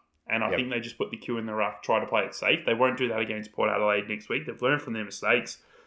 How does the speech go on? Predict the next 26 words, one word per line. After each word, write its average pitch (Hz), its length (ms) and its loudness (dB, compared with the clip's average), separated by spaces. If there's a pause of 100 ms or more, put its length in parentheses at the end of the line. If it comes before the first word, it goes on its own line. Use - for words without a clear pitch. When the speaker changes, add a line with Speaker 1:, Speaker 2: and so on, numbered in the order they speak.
(120)
Speaker 1:
Into 135 200 -6
Masked 151 300 4
Crusader 120 400 2
to 113 120 -8
win, 107 300 -4 (260)
into 120 500 -4
the 120 120 -8
Gouch 127 540 2
just - 240 -8
to 139 80 0
run 175 140 0
a 185 40 -4
place, 180 360 2
'cause 117 220 -6
Speaker 2:
Yep. 131 100 6
Speaker 1:
obviously 123 340 -4
you 123 160 -4
were 131 80 -2
keen 123 240 -4
on 120 160 0
a - 20 -8
couple 117 320 -4
in 113 100 -6
that 110 140 -2
as 104 140 -2
well. 156 360 4